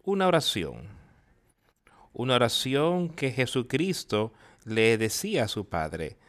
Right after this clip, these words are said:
sobre sus discípulos y cosas para ellos. Justo antes de él ser arrestado,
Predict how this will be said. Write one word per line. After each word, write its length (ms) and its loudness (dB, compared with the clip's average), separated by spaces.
sobre 440 -2
sus 340 -6
discípulos 1040 -6
y 140 -6
cosas 640 0
para 460 6
ellos. 560 -2
Justo 560 0
antes 500 2
de 200 4
él 100 2
ser 320 2
arrestado, 760 4